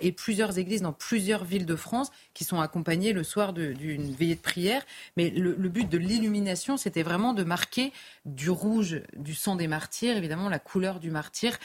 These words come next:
euh, tous ces bâtiments pour attirer l'attention sur une persécution qui n'attire assez peu l'attention.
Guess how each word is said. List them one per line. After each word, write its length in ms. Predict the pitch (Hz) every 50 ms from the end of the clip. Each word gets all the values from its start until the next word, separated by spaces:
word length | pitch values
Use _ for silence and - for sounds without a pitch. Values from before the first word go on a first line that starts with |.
| - - - - - -
euh, 180 | 165 156 - -
tous 140 | - - 240
ces 160 | 202 - -
bâtiments 540 | 196 175 175 170 - - 190 185 196 233 254
pour 200 | - - 185 - -
attirer 420 | 180 190 - - - 220 208 202
l'attention 400 | 180 165 160 - 180 165 - 254
sur 140 | 226 - 196
une 100 | 170 160
persécution 640 | 160 165 - - 175 - - 170 165 - 233 240 247 - - - _ _
qui 140 | - - 165
n'attire 400 | 165 165 165 - - 240 185 -
assez 280 | - 175 175 - - 180
peu 320 | - _ - - 254 262 262 - - - - - -
l'attention. 560 | - 180 180 180 202 190 180 - - 175 156